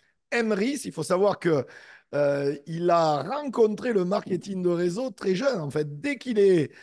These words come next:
rentré dans la vie active à dix-huit ans, depuis mille neuf cent quatre-vingt-seize, il est dans l'industrie du marketing de réseau. Il a créé sa, sa compagnie de marketing de réseau. Ça va faire onze ans maintenant, puisque c'était en deux mille treize.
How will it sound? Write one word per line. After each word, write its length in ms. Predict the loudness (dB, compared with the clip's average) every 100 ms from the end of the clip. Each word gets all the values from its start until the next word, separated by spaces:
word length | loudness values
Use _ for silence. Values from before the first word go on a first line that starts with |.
| -20 -20 -6
rentré 300 | -4 -2 0
dans 80 | 0
la 100 | 2
vie 120 | 0
active 320 | -2 -6 -4
à 100 | -4
dix-huit 580 | -4 -6 -4 -4 -6 -6
ans, 140 | -6 -4
depuis 460 | -4 -4 -4 -2 -2
mille 420 | -2 -4 -8 -6
neuf 140 | -6
cent 340 | -6 -4 -4 -4
quatre-vingt-seize, 760 | -4 -2 -2 -2 -2 -2 -2
il 220 | -4 -4
est 120 | -4
dans 180 | -4 -4
l'industrie 580 | -4 -4 -6 -10 -8 -6
du 80 | -4
marketing 480 | -6 -6 -8 -6 -4
de 80 |
réseau. 340 | -2 -2 -6 -10 _ _ _ -8
Il 200 | 0 2
a 120 | 0
créé 380 | 0 2 4 2
sa, 380 | 0 -2 -2 -6 -20 _ _
sa 220 | -6 -6
compagnie 640 | 0 0 0 -2 -4 -4
de 100 | -4
marketing 560 | -4 -6 -4 -6 -6 -4
de 80 |
réseau. 460 | -2 -2 -4 -6 -8 _ -6
Ça 180 | -2
va 60 | 0
faire 320 | 0 -2 -4 _ _ 0
onze 300 | 0 2 2
ans 80 | 0
maintenant, 480 | 0 -2 -4 -4 -8
puisque 300 | -10 -8 -8
c'était 320 | -8 -6 -6
en 80 | -6
deux 160 | -6 -6
mille 180 | -8
treize. 340 | -8 -6 -6